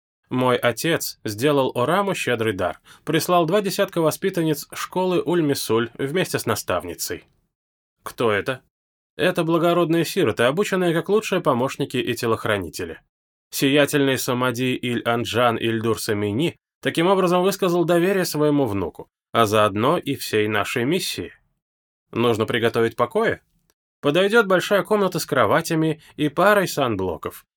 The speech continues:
Девочки привыкли к скромным условиям. А их директрису я приглашу пожить со мной. В детстве мы дружили. Я распоряжусь".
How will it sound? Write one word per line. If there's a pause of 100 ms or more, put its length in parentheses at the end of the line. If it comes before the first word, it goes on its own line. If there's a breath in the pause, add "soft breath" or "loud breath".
(100)
Девочки
привыкли
к
скромным
условиям. (380)
А
их
директрису
я
приглашу
пожить
со
мной. (180)
В
детстве
мы
дружили. (320)
Я
распоряжусь".